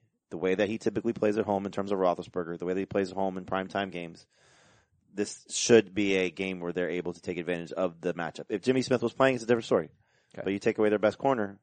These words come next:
Speaker 1: it just changes things for them. They didn't
Speaker 2: Now
Speaker 1: have Eric Weddle at the time. Pass rush was not as good. This is a good pass rush that they have right now. So gotta hope the Steelers' offensive line holds up.
Speaker 2: Now, if you're looking for more info on Ben Roethlisberger and why Dave and Jamie like him so much, please refer back to earlier in the show when we did the stats segment,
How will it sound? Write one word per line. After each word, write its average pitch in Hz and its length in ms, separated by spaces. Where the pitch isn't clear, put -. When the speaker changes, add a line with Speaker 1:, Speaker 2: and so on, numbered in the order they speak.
Speaker 1:
it 90 100
just 92 180
changes 85 280
things 78 160
for - 60
them. 73 160
They 120 80
didn't 120 60
Speaker 2:
Now 123 60
Speaker 1:
have 110 80
Eric 104 200
Weddle 147 220
at 143 60
the - 60
time. 135 240
Pass 131 260
rush 127 220
was 113 240
not 113 120
as 107 120
good. 117 200
This 104 160
is 101 80
a 98 60
good 98 140
pass 104 220
rush 107 120
that 95 80
they 101 80
have 101 180
right 98 120
now. 101 200
So 90 340
gotta 104 140
hope 104 120
the 87 60
Steelers' 95 240
offensive 87 340
line 90 160
holds 82 220
up. - 100
Speaker 2:
Now, 156 120
if 151 80
you're 156 180
looking 175 300
for 165 100
more 160 160
info 160 380
on 143 160
Ben 139 160
Roethlisberger 139 600
and 117 120
why 170 200
Dave 135 220
and 127 80
Jamie 123 240
like 120 220
him 117 120
so 113 220
much, 110 460
please 139 240
refer 131 220
back 120 300
to 113 360
earlier 151 360
in 127 100
the 123 60
show 123 420
when 120 120
we 120 80
did 127 160
the 113 60
stats 165 380
segment, 139 420